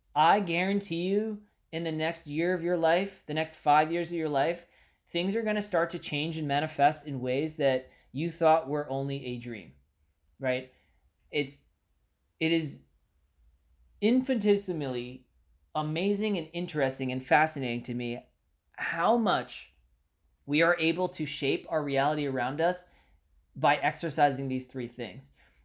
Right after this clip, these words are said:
And I know that sounds a little woo-woo and spiritual, but I mean, for me personally, the amount of growth that I have experienced in these last three years of podcasting alone,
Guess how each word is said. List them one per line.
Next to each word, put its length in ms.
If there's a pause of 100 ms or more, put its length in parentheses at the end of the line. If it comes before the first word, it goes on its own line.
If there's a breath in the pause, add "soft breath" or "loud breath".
(100)
And 340 (500)
I 80
know 180
that 160
sounds 220
a 40
little 180
woo-woo 460
and 100
spiritual, 800
but 300 (760)
I 40
mean, 160
for 140
me 220
personally, 760 (100)
the 80
amount 240
of 140
growth 360
that 340
I 280
have 420
experienced 880 (120)
in 480 (280)
these 300
last 520 (720)
three 220
years 220
of 120
podcasting 680
alone, 500